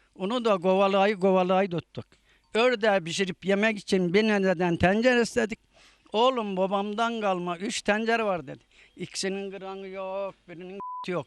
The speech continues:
dedi. Yok tencereyi aldık. Otuz dokuzumuz çırpı devşiriyor. Birimiz altını yakıyor. İçinde ördek yüzüp bize bakıyor. Ördeği pişirdik, yedi kırtarta, çektik darta darta.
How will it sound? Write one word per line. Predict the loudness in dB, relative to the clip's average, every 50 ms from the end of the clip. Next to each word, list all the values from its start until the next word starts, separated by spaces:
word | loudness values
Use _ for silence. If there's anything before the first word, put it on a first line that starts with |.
| _ -20
dedi. | -20 -20 -20 _ _ _ _ _ _ _ _ -16 -14 -12 -12 -12 -12 -10 -2 -2
Yok | -2 -2 _ -2
tencereyi | -2 -2 -2 0 0 0 2 2 2
aldık. | 2 2 0 -2 -4 -8 _ _ _ _ _ _ _ _ _ _ _ _ _ _ _ -20 -20 -20 -20 _ _ -10
Otuz | -10 -8 -8 -10 -14 -10 -10
dokuzumuz | -10 -10 -10 -12 -18 -16 -16 -16 -16 -16 _
çırpı | -16 -16 -16 -14 -18 -18 -12
devşiriyor. | -10 -10 -10 -10 -12 -16 -18 -16 -16 -18 -18 _ _ _ _ _ _ _ -6
Birimiz | -2 -2 0 0 0 -4 -4 -6 -2 0
altını | 0 0 0 0 -2 -4 -4 -2
yakıyor. | 0 0 0 0 _ -6 -8 -8 -8 -10 _ _ _ _ -14
İçinde | -14 -10 -6 -6 -4 -4 -4 -4 -6 -4 -2 -2
ördek | -2 -2 -2 -6 -6 _ -8
yüzüp | -12 -10 -10 -10 -8 -6 -6 -6 _ _ _ -18
bize | -16 -12 -4 -2 -2 -2 -2
bakıyor. | -4 -6 _ -12 -16 -16 -16 _ _ _ _ _ _ -6
Ördeği | -4 -2 -2 -2 0 0 0 0 0
pişirdik, | -2 -4 -6 -4 -4 -4 -6 -8 -10 _ -6
yedi | -6 -6 -4 -6 -10
kırtarta, | -6 -4 -4 -4 -4 -4 -2 -2 -2 -2 -4 -4 -6 -6 -6 _ _ _ _ _ _ _ -20 _ -4
çektik | -2 -2 -2 -2 -6 -10 -10 _ _ -2
darta | 0 0 0 0 0 -4 -2 -2
darta. | -2 -4 -4 -4 -8 -14 -16